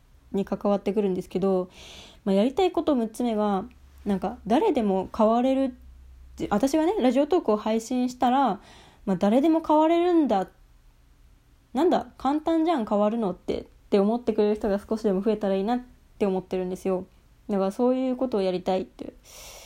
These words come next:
うん、いや、思ってますね。やりたいこと六つ目。だから、そのために、私は、えーと、本当に基礎的な、あの、睡眠、運動、食事とか、なんかもう本当に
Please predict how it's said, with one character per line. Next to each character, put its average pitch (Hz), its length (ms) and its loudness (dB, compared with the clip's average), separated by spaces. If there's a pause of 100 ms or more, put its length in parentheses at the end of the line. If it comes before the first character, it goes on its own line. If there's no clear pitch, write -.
(420)
う 202 40 2
ん、 185 400 0 (100)
い 190 80 -6
や、 - 100 -4
思 190 160 0
っ - 20 -8
て 185 140 -8
ま 180 100 -2
す 190 120 -6
ね。 214 220 -2
や 190 60 0
り 185 80 -2
た 196 80 -6
い - 20 -2
こ 185 100 -6
と 202 100 -10
六 190 180 -8
つ - 100 -10
目。 190 160 -6 (200)
だ 285 100 0
か 277 100 4
ら、 247 80 4
そ 285 120 -2
の 302 100 0
た 330 100 2
め 330 160 4
に、 311 440 -2
私 247 320 -2
は、 277 280 2 (1000)
え 196 160 0
ー - 20 -6
と、 190 580 0 (360)
本 330 240 4
当 330 260 4
に 302 140 2
基 302 60 -16
礎 269 160 -4
的 254 200 -2
な、 208 300 -2 (160)
あ 208 180 0
の、 190 140 0
睡 277 320 0
眠、 262 240 -2
運 233 180 0
動、 226 160 0
食 208 240 -2
事 196 100 -4
と - 100 -6
か、 185 260 -4 (320)
な 214 80 -2
ん - 20 4
か 208 40 4
も 196 140 2
う - 40 -2
本 302 160 0
当 370 200 2
に 330 240 0